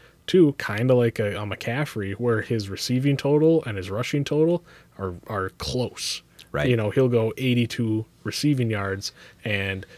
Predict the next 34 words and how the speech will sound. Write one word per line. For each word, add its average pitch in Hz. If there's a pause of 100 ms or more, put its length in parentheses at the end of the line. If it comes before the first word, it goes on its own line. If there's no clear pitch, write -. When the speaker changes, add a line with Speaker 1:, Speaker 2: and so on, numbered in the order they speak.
(140)
Speaker 1:
seventy-eight, 110 (200)
<laughs> -
you 143
know, 113
rushing 117
yards, -
Speaker 2:
Right. 101
Speaker 1:
you 117
know, 107
something 117
like 104
that. 110
Speaker 2:
Right. 101
Speaker 1:
So 110 (320)
to -
Speaker 2:
Well, 208
Speaker 1:
have 185
Speaker 2:
and 107
Speaker 1:
that 120
low 123
for -
that, 104
I 127
mean, 117
and, 113
and 127
against 123
the -
Steelers 113
defense, 113 (260)
Speaker 2:
Right. 90
Speaker 1:
I 120
mean, 113
Olave 127